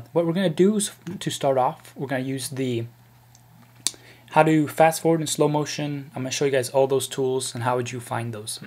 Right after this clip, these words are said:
<clears throat> But what you wanna do is first, the, one of the ways you can do it is simply right click the clip that you wanna change the, the,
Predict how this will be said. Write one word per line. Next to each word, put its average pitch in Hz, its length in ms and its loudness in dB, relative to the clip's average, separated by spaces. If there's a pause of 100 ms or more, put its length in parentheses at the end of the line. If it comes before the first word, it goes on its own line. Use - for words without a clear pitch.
(180)
<clears throat> 160 280 4 (260)
But 143 300 0 (540)
what - 140 -6
you 185 60 4
wanna 185 140 4
do 190 160 8
is 175 100 4
first, - 400 -2 (100)
the, 135 460 -6 (460)
one 165 180 0
of 170 60 2
the 156 80 0
ways 151 200 2
you - 60 -8
can 143 80 -8
do 151 80 0
it 147 60 -2
is 135 180 -8
simply 156 300 0
right 139 240 2
click 170 220 -2
the 147 80 -4
clip - 340 -2 (560)
that 139 220 -2
you 156 40 -4
wanna 147 300 0 (220)
change 147 340 -4
the, 143 320 -2 (800)
the, 131 260 -4